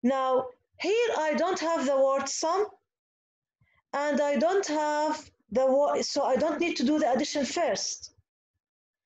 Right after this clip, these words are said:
So what will I start? With the same order that they wrote them.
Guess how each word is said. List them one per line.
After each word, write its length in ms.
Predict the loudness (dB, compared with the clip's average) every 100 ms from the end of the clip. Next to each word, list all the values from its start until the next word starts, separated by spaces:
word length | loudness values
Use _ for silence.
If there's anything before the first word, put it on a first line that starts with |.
| _ -10
So 240 | -2 0
what 260 | 2 2 2
will 140 | 2
I 140 | 2 0
start? 580 | -2 -2 0 0 0 -2
With 140 | 0
the 100 | -2
same 320 | -2 -2 0
order 340 | 2 2 2 0
that 220 | 0 0
they 160 | 0
wrote 260 | 2 0 0
them. 240 | 0 -2